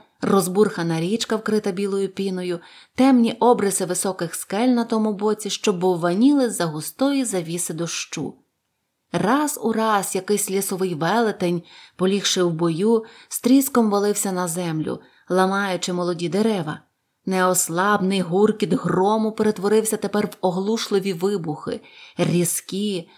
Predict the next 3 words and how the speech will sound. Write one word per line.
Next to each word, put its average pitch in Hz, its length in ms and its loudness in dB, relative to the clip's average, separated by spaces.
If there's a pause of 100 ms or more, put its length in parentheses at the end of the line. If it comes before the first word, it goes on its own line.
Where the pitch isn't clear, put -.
(140)
сухі, 202 840 -4 (140)
невимовно 196 840 0
жахливі. 180 760 -6